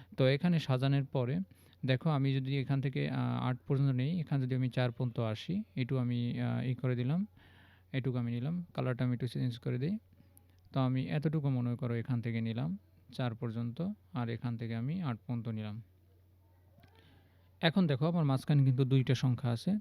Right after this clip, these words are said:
তার দুইটা সংখ্যাকে আমি কি করব? দুইটা সংখ্যাকে যা, আহ, যোগ করব এবং দুই দিয়ে ভাগ করব। ঠিক আছে, সাত পাঁচ বারো ভাগ দুই, তাহলে এখানে আসে বারো ভাগ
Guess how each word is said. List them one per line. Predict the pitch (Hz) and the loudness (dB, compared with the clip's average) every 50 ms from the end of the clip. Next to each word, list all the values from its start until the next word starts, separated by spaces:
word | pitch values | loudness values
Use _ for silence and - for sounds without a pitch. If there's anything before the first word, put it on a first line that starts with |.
| - - | 0 0
তার | 160 139 123 123 | 0 0 2 2
দুইটা | 151 147 151 180 | 0 0 2 0
সংখ্যাকে | 160 - 165 151 143 156 139 139 | 0 2 2 2 2 2 2 2
আমি | 135 135 123 | 2 0 0
কি | 120 135 120 | 0 -4 -2
করব? | - 143 143 165 220 | -2 -2 -2 0 0
দুইটা | 202 160 139 131 127 | 0 0 0 0 0
সংখ্যাকে | 120 - 139 131 135 131 127 120 | 0 0 0 0 2 0 -2 0
যা, | 117 127 123 143 175 - - - - - - - - - - - | 0 -2 -2 -2 -4 -6 -8 -16 -20 -20 -20 -20 -20 -20 -6 -2
আহ, | 139 131 127 127 127 | 0 0 2 2 2
যোগ | 117 135 131 - | 0 0 -2 0
করব | - 156 151 165 196 | 0 0 0 2 0
এবং | 190 156 131 127 127 123 | 0 2 2 2 2 2
দুই | 117 131 123 | 2 0 0
দিয়ে | 117 120 120 110 | 0 0 0 0
ভাগ | 113 110 107 - - | 0 -4 -4 -6 -6
করব। | - 120 113 110 113 113 - - _ - - - | -6 -6 -4 -4 -6 -8 -10 -14 _ -20 -6 -4
ঠিক | 147 139 | 0 0
আছে, | 151 151 - - 233 226 - - - - - _ | 0 0 0 -2 -4 -4 -4 -14 -20 -20 -20 _
সাত | - - - 135 120 - - | -18 -6 -4 -4 -4 -4 -4
পাঁচ | 156 190 196 - - _ _ _ - | -6 -6 -6 -8 -16 _ _ _ -6
বারো | 151 131 120 120 120 117 113 135 180 190 | -4 -2 0 0 0 0 -2 -2 -2 -2
ভাগ | 156 127 117 117 | -2 -2 -2 -2
দুই, | 110 110 113 113 107 120 - - _ _ - - _ _ _ _ | -4 -4 -6 -6 -6 -8 -12 -16 _ _ -20 -20 _ _ _ _
তাহলে | - 135 131 | -8 -6 -4
এখানে | 123 123 123 131 | -2 -2 -2 -4
আসে | 135 120 - - 175 180 | -4 -6 -6 -4 -4 -2
বারো | 180 165 135 123 117 117 117 123 143 151 | -2 -2 -2 -2 -2 -2 -2 -2 -4 -2
ভাগ | 135 123 120 135 175 | 0 0 0 0 -2